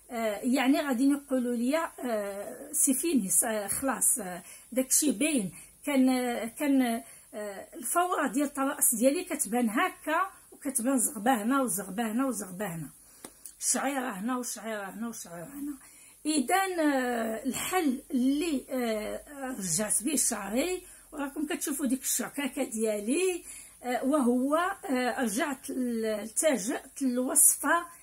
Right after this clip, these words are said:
اللي أنا كنت كنعملها، آه، يعني، بكري، وكنت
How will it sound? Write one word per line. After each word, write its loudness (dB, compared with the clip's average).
اللي 2
أنا 4
كنت -4
كنعملها، 0
آه، -10
يعني، 0
بكري، -4
وكنت -2